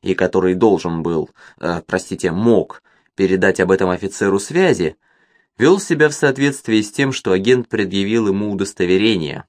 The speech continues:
В приказе сказано, что секретные агенты имеют доступ ко всем участкам безопасности. Поэтому полицейский не счел нужным сообщать об этом дальше по цепочке.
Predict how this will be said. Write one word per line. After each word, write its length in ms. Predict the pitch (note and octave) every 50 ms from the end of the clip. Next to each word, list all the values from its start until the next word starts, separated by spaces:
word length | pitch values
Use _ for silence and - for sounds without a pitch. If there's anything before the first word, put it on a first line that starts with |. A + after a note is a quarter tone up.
| _ _ _ _ _ _ _ _ _ _ _
В 80 | _ -
приказе 540 | - F2+ F2+ - - G3 A3+ F3+ - E2+
сказано, 440 | E2 - - - C#3 B2+ B2+ A#2 A2+
что 180 | A2 - - A2
секретные 640 | - - - - C3+ C#3+ D3 D3 - B2+ B2 B2
агенты 460 | A#2+ A#2 A#2+ D3 D3+ C#3 B2+ - A#2
имеют 300 | A2+ B2 C3+ C#3+ C3 A#2
доступ 380 | G2+ - - - - - G#2 -
ко 120 | - G2
всем 280 | F#2+ - - F#3 E3+ B2+
участкам 500 | F#2+ F2 - F2 - - - - D#2+ D2+
безопасности. 880 | D#2 D#2 D2+ D#2+ D#2 - E2 D#2+ - - - E2 - - - D#2+ D#2 - _ _ _ _ _ _ _ _ _ _ _ _ _ _ _ _
Поэтому 520 | - C#3+ F3 A3 C4 C4 A3+ G3 F#3+ F3 E3
полицейский 680 | - D#3+ C3+ C3 C3+ - F3 F3 - - - - D3 C#3+
не 160 | C3+ A#2+ A#2
счел 400 | A#2 - - - F3 D#3+ B2+ G2+
нужным 400 | F#2+ G2 F#2+ F2 D#2+ - D#2 D#2
сообщать 520 | - - D#2+ D#2 D#2 - - F#2+ F2 E2+
об 120 | F#2+ D#2+ D#2
этом 240 | D#2 - D#2+ D#2+ D#2
дальше 320 | F2+ G2+ G#2+ G#2 - -
по 120 | - F2+
цепочке. 680 | D#2+ - - F2+ - E2 D#2+ D#2 - - - - -